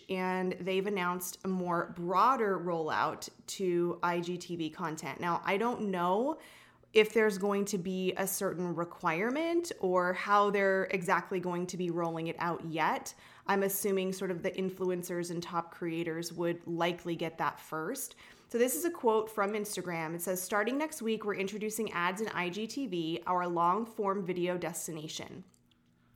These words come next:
I G T V ads will initially appear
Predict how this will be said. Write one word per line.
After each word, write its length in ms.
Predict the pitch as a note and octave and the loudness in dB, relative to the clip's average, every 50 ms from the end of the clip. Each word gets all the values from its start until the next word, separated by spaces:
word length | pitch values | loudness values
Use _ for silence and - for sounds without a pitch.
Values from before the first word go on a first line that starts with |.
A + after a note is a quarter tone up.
| _ _ | _ _
I 140 | - A3 A3+ | 6 8 8
G 140 | A3+ A#3 C4+ | 6 6 2
T 160 | C4 - B3+ | -2 -2 -2
V 180 | G#3 A3 G3+ - | 0 0 2 4
ads 360 | - G#3+ A#3 A#3 B3+ C#4 B3 | 6 8 8 8 6 6 4
will 160 | B3+ G#3 G#3+ G3+ | 2 0 0 0
initially 720 | - G3+ F#3+ F#3+ F#3+ G#3 C#4 E4+ E4+ - G4 F4+ F4 E4 | 0 0 0 2 2 2 2 2 2 2 2 2 2 2
appear 720 | E4+ E4+ - - - A3+ F#3+ F3 E3+ E3+ E3+ F#3 - - | 0 -2 -4 -6 -2 0 2 2 4 2 2 0 -2 -6